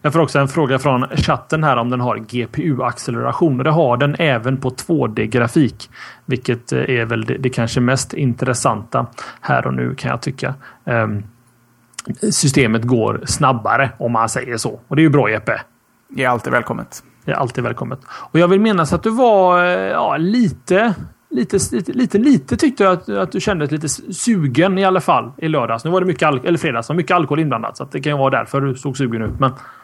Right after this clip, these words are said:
Speaker 2: På Galaxy Nexus som telefon eller som Ice Cream sand-, Sandwich eller både och?
Speaker 1: Ice Cream Sandwich.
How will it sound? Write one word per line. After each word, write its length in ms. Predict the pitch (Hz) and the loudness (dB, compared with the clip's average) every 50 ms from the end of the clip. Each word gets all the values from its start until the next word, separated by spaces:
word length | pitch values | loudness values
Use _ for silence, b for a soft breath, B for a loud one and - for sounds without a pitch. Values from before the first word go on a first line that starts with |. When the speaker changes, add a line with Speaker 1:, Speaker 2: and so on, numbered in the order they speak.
| B B B B B _ - - - _ b b b b b b b b b b b b b b _ _ _ _ _ _ _ - - - - - - | B B B B B _ -20 -20 -20 _ b b b b b b b b b b b b b b _ _ _ _ _ _ _ -20 -20 -20 -20 -18 -6
Speaker 2:
På 300 | - - 143 135 135 131 | -2 0 2 4 2 4
Galaxy 580 | 127 139 135 127 127 123 - - 139 135 131 | 4 4 4 4 2 0 0 0 0 0 2
Nexus 460 | 127 131 127 - - 135 123 - - | 0 0 -2 -2 -4 -4 -4 -4 -4
som 180 | - - 131 131 | -2 0 0 2
telefon 400 | - 139 139 - - 208 196 165 | 2 2 2 2 2 2 2 2
eller 160 | - 139 135 | 2 2 0
som 260 | 120 - 135 127 135 | 0 0 -2 -2 -2
Ice 80 | 135 - | -4 -4
Cream 200 | - 135 127 123 | -2 -2 -2 0
sand-, 480 | - 147 156 165 156 - - - - - | 0 0 0 0 -2 -8 -12 -14 -14 -14
Sandwich 400 | 143 - 151 160 165 139 - - | -6 -4 -4 -2 -2 -4 -4 -4
eller 240 | 127 120 120 117 120 | -4 -2 -2 -2 -2
både 240 | 117 123 131 135 147 | -2 -2 -2 -2 -4
och? 160 | - - - - - - _ _ 202 202 | -6 -10 -14 -18 -20 -20 _ _ 2 2
Speaker 1:
Ice 60 | 190 - | 2 2
Cream 120 | 190 185 | 2 2
Sandwich. 500 | 147 185 131 110 120 123 - - - - | 2 0 0 0 -2 -4 -6 -8 -10 -12